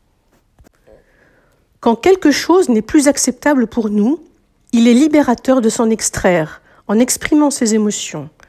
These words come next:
C'est le premier pas vers la dénonciation d'une injustice.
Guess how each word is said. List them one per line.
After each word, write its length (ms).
C'est 180
le 120
premier 360
pas 360
vers 200
la 160
dénonciation 1000
d'une 220
injustice. 760